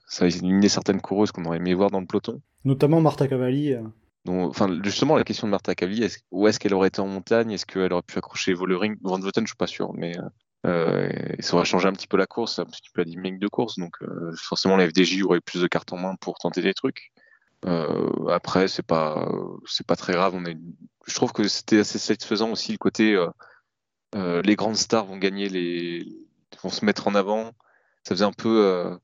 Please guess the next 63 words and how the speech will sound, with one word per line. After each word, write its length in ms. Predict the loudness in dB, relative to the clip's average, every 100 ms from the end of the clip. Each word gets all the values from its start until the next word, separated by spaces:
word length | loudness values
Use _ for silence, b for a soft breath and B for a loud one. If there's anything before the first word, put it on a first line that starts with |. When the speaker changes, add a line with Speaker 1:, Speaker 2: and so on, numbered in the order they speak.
| _ _ _
Speaker 1:
euh, 300 | 0 2 4
ah, 140 | 2 0
il 80 | 2
y 80 |
a 20 | 0
le 80 |
moment 220 | 2 0 0
Marianne 300 | 2 0 0
Vos, 180 | 0
et 160 | 0 -6
puis 120 | -8 -6
il 20 |
y 20 |
a 40 |
le 120 | -6 -8
moment, 300 | -6 -4 -4
euh, 60 |
cette 240 | -6 -6 -6
grande 200 | -6 -6
star-là, 440 | -2 0 2 0
et 60 | -2
puis, 240 | -6 -4
euh, 100 | -2
enfin, 200 | -2 -6 -8 _ _ _ _ _ -4
on 60 |
les 160 | 0 2
a 60 |
bien 240 | 2 2 2
vus 180 | -2 -6
se 120 | -4
mettre 200 | -4 -2
en 20 |
valeur 240 | 0 0
toute, 160 | -4 -10 -10 -12 -18
toute 200 | -18 -14
l'une 120 | -2 0
après 240 | 0 0
l'autre, 160 | 0 0
donc 160 | -6
ça 80 | -6
a 40 |
bien 180 | -2 -2
marché 240 | -2 -4 -6
de 40 |
ce 40 |
côté-là, 320 | -6 0 2 2
c'était 240 | 0 0
assez 180 | 0 0
réparti 400 | 0 -2 -4 -4
entre 180 | -4 -4
les 100 | -4
équipes. 260 | -4 -10 _ _ _ -4
Speaker 2:
C'est 60 | 2
vrai 100 | 4
que 100 | 4
justement, 440 | 2 2 4 4
toutes 240 | 4 2 4
les 180 | 6
étapes 260 | 6 6 4
sont 160 | 2 4
revenues 360 | 6 6 6
à 60 | 6
des, 300 | 4 2